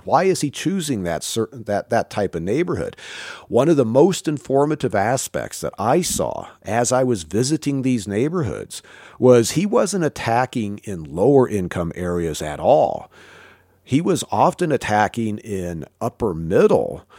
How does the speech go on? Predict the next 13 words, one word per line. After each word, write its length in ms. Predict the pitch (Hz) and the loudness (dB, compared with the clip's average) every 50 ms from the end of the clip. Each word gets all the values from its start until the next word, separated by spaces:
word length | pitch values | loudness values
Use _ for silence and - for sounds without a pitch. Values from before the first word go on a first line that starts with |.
| - _ _ | -20 _ _
to 160 | - 120 120 120 | -2 2 4 4
even 320 | 131 151 135 135 123 110 | 4 4 4 2 0 0
what 200 | 95 104 104 - | 0 0 0 2
I 200 | 82 101 139 196 | 2 2 2 2
would 180 | 196 185 131 - | 2 0 -4 -4
consider, 640 | - 113 101 - - 98 95 101 98 98 92 85 - - - - | -6 -6 -6 -6 -6 -4 -4 -2 -2 -2 -2 -4 -6 -10 -14 -10
you 140 | 98 90 85 | -8 -6 -4
know, 140 | 85 85 82 - 139 - - | -4 -4 -4 -6 -10 -14 -6
close 300 | - - 113 120 117 - | -2 0 2 2 2 0
to 140 | - 113 - _ - | -4 -6 -8 _ 0
upper 440 | 113 135 - - 165 151 135 135 - | 0 0 2 2 2 2 2 0 -2
class 560 | - - 127 120 113 113 113 95 - - - | -6 -4 0 2 2 2 2 0 -2 -4 -8
neighborhoods. 880 | 80 80 92 110 135 156 180 175 120 - - - - - - - - | -6 -4 -2 -2 0 0 0 -2 -2 -4 -6 -10 -10 -12 -12 -12 -12